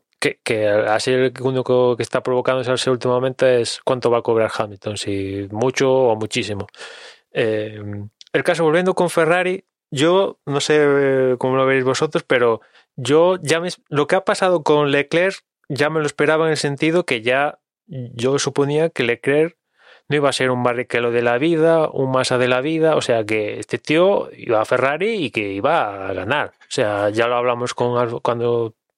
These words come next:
lo fichó, lo subieron en Alfa Romeo, ya cuando estuvo en la G P dos, que este tío prometía ser muy bueno. O sea, yo no me esperaba otra cosa que primera temporada en Ferrari y este tío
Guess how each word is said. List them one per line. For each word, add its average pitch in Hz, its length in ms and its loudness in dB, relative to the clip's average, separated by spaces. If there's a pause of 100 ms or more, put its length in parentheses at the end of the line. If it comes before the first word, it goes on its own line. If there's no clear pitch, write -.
lo 127 140 -6
fichó, 117 800 2 (800)
lo 123 120 -4
subieron 117 500 2
en 113 40 0
Alfa 113 300 0
Romeo, 160 460 2
ya 120 500 0
cuando 113 220 -2
estuvo 117 420 0
en 117 220 -2
la 117 80 -2
G - 160 -2
P 123 120 2
dos, 165 280 2
que 123 80 -2
este - 160 -6
tío 127 960 2
prometía 113 460 0
ser 180 140 -2
muy 113 120 -4
bueno. 139 280 2
O 104 40 -10
sea, 101 240 -6 (400)
yo 120 220 0
no 127 120 0
me 123 60 -4
esperaba 127 360 0
otra 127 240 2
cosa 151 340 0
que 113 340 0 (320)
primera 120 280 0
temporada 123 340 0
en 123 40 0
Ferrari 147 420 0
y - 20 -4
este 151 200 -2
tío 190 540 2